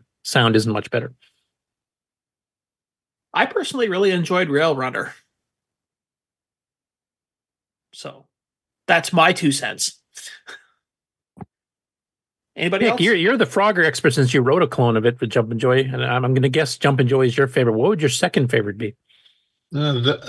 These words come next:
Speaker 3: the one you, other one you mentioned, uh, what was it? Frogger itself.
Speaker 1: The, the
Speaker 2: Frogger itself?
Speaker 1: official license?
Speaker 3: Yeah,
Speaker 1: Okay.
Speaker 3: yeah.
Speaker 2: That's a good version. But, yeah,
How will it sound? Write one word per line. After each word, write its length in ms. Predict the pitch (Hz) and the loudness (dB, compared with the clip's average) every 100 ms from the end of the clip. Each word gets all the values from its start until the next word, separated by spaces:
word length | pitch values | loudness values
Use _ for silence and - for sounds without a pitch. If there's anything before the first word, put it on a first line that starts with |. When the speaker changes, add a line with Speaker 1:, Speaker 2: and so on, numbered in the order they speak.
| 156 131 | -6 0
Speaker 3:
the 240 | 135 131 | 2 2
one 300 | 123 131 127 | 2 0 0
you, 240 | 120 120 117 | 0 0 -2
other 160 | 139 120 | -2 0
one 100 | 117 | -2
you 100 | 113 | -2
mentioned, 460 | 110 107 101 92 | -4 -4 -6 -8
uh, 140 | 98 92 | -8 -6
what 200 | 101 101 | -4 -2
was 180 | 107 104 | -2 -2
it? 100 | - | -4
Frogger 440 | - 110 104 101 | 0 2 2 0
itself. 480 | 101 - 98 92 - _ | -2 0 0 0 -6 _
Speaker 1:
The, 60 | 143 | 0
the 60 | |
Speaker 2:
Frogger 80 | 131 127 | 2 2
itself? 20 | |
Speaker 1:
official 440 | 120 131 185 110 107 _ _ | 2 2 2 2 -2 _ _
license? 260 | 135 127 135 | -2 -2 0
Speaker 3:
Yeah, 80 | 131 | 0
Speaker 1:
Okay. 200 | 101 104 | 2 0
Speaker 3:
yeah. 80 | 101 98 _ _ _ _ | -4 -6 _ _ _ _
Speaker 2:
That's 160 | - - | -6 -2
a 20 | |
good 160 | 190 151 | 0 0
version. 480 | 127 135 120 139 - _ _ _ _ _ _ _ _ _ _ _ _ _ _ _ _ _ _ _ _ _ _ - | -2 -6 -8 -10 -14 _ _ _ _ _ _ _ _ _ _ _ _ _ _ _ _ _ _ _ _ _ _ -4
But, 260 | 175 175 - _ | -2 -2 -6 _
yeah, 260 | 233 294 - | 0 2 0